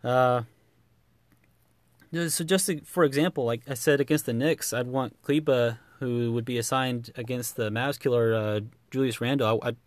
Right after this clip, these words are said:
I'd want him to have a really good game. So, anyway, guys, that is gonna do it for me. I, that's the whole season. Uh, I really hope that you enjoyed this. Um, I took a lot of time to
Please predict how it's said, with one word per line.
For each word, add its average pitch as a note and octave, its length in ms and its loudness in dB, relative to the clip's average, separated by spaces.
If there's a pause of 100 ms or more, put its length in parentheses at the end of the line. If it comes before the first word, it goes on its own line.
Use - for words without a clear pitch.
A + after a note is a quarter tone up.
(120)
I'd B2+ 120 -4
want C#3+ 180 0
him D3+ 100 2
to C3 100 0
have A2+ 140 -2
a G#2+ 60 -4
really A#2+ 300 -2
good A#2+ 140 -4
game. B2+ 320 -2 (340)
So, G#2 400 -6 (880)
anyway, F3 280 6
guys, C#3 260 4
that E3 160 4
is E3 160 0
gonna E3+ 220 0
do A2+ 240 -2
it E3+ 80 -4
for F#3+ 160 -2
me. F#3+ 240 0
I, A#2+ 260 -2 (260)
that's D3 380 -2 (100)
the B2 120 -2
whole D3+ 340 4
season. D#3+ 600 0 (120)
Uh, A2+ 40 -4
I A2+ 260 0
really C3+ 220 0
hope C#3+ 180 -2
that B2+ 140 -2
you B2 120 -4
enjoyed C3 380 2
this. - 500 2 (100)
Um, A2 500 -2 (760)
I - 60 -8
took - 200 -4
a B2+ 60 -4
lot B2+ 140 0
of A2+ 60 -6
time B2 260 -2
to G2+ 200 -6